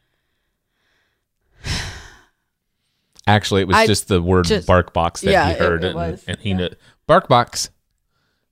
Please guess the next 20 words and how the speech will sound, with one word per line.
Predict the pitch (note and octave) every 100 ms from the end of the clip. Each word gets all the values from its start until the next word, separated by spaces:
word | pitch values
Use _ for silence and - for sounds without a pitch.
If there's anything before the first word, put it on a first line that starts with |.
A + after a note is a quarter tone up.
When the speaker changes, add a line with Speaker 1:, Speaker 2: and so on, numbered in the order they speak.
| _ -
Speaker 1:
It's |
like, | G2 - -
"Where?" | E3+ A#3+ G3+ - A2 - _ _ _
Speaker 2:
It | A3+ B3+
should | - D#4+
be | C#4+
here | D4 A#3
soon. | G#3 G#3 D#3 G3 _ A2+
Speaker 1:
Mm-hmm. | A2 A2+ -
Speaker 2:
It | -
shipped. | - G3+ - - - _ _ _ _ - - - - -
Um, | G#3 F#3+ E3+ F3+ E3+ _ _ _ _ _ _ _ _ _ - - _ -
okay, | B3+ A#3+ D3+ - - - _
so | - A#3+ G#3+
what | G#3+ A#3+
is | B3+ B3 -
to-, | - A#3+ A3 -
today | - A3+ A#3 B3
is | A3+ G#3+ - - _ _ -
Wednesday. | F#3+ G#3 G3+ F#3+ F3 C#3 F#2+ A2 G#2